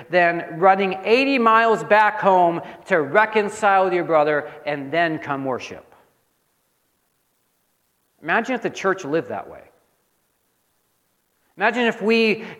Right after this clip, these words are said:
took the importance and the urgency of maintaining and, and having forgiveness and genuine relationships and not just being like, "Oh, it's okay, you didn't hurt me, it's fine." No, being like, "You did hurt me."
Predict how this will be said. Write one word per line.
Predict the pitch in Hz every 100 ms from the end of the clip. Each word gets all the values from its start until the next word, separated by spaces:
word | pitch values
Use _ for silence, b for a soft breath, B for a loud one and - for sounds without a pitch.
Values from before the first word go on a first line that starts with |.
| -
took | 233 233 233 - - -
the | 185 180
importance | 190 185 - 254 254 240
and | 214
the | 202
urgency | 220 240 220 240 226 233
of | 202
maintaining | 180 175 165 214 233 240 247 240
and, | - - 180 170
and | 175 180
having | 180 175 156
forgiveness | 180 151 240 240 240 233 - B -
and | 170 151
genuine | 202 247 254
relationships | 240 233 240 220 247 233 226
and | 190
not | 233 269 -
just | 247
being | 240 226
like, | 214
"Oh, | 226
it's | 226 220
okay, | 226 214 208
you | 208
didn't | 208 208
hurt | 208
me, | 208
it's | 214 -
fine." | 202 196 190 254
No, | 240 262
being | 226
like, | 226 220
"You | 247
did | 247 330
hurt | 247 202
me." | 147